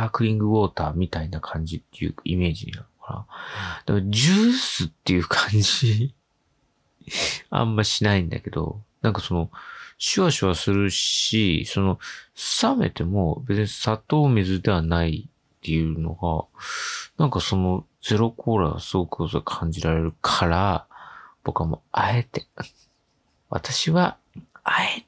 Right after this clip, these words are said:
てゼロコーラにしてるわけです。で、嫌だな、本当に今の聞いて。なんかその、何、普通のコーラに比べてゼロコーラがみたいな風に思われたらもう心外。<laughs> し-、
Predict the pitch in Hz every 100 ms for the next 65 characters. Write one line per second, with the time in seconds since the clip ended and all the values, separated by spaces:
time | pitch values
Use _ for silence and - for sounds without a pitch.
0 | _ - 302 254 - 80 73 - - 87
1 | 90 - - - - 90 90 95 107 -
2 | - - - - - - - 98 82 87
3 | 85 82 82 98 104 95 85 80 78 73
4 | 78 82 78 76 73 - - 78 80 76
5 | 80 - - - - 80 76 80 78 -
6 | - 71 - 64 - - - - - -
7 | - - 50 - - - 80 78 76 -
8 | - 82 85 85 - 85 76 - - -
9 | - 78 78 - 80 85 82 78 80 82
10 | 80 78 80 - - - - - - 113
11 | 110 101 101 92 90 92 92 82 90 85
12 | 80 78 78 - 78 80 78 78 - _
13 | - - - - - - - - 117 104
14 | - 90